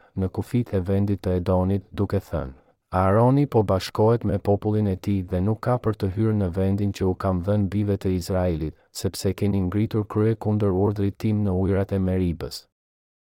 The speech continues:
Merr Aronin dhe Eleazarin, birin e tij, dhe çoi lart në malin e Horit. Zhvishe Aronin nga rrobat e tij dhe vishja të birit, Eleazarit, dhe aty Aroni do të bashkohet me popullin e tij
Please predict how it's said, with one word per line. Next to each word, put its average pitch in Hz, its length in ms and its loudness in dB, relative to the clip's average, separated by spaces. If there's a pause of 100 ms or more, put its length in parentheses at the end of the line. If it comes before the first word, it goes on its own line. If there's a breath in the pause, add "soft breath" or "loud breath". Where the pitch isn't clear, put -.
(280)
Merr 110 300 2
Aronin 101 600 2
dhe 95 200 2
Eleazarin, 92 720 0 (120)
birin 104 300 2
e 98 100 0
tij, 110 340 -2
dhe 95 120 0
çoi 110 280 0
lart 92 380 0 (120)
në 92 140 0
malin 101 460 2
e 98 60 0
Horit. 82 440 0 (1000)
Zhvishe 107 500 -2
Aronin 107 540 2
nga 101 200 2
rrobat 98 400 2
e 92 80 0
tij 104 260 -2
dhe 92 180 -2
vishja 104 400 0
të - 140 -4
birit, 92 440 0 (120)
Eleazarit, 90 760 -2 (180 soft breath)
dhe 90 120 -2
aty 90 320 0
Aroni 104 500 2
do 101 160 -2
të 101 120 -2
bashkohet 104 580 0
me 98 140 0
popullin 104 520 0
e 95 80 0
tij 107 260 -4